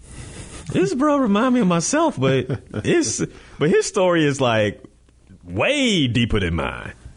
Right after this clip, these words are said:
Speaker 1: I mean, I got a little bit of stuff, but goodness. I mean, I overcame, you know, uh,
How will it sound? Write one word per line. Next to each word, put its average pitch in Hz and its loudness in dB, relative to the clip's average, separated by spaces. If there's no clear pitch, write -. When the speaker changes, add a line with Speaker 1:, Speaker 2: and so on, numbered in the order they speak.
Speaker 1:
I 127 -2
mean, 127 0
I 302 0
got 92 -2
a 85 -2
little 123 2
bit 90 0
of 80 -2
stuff, 82 -2
but 85 0
goodness. 139 -2
I - -2
mean, 101 2
I 147 0
overcame, 107 0
you 113 2
know, 92 2
uh, 67 0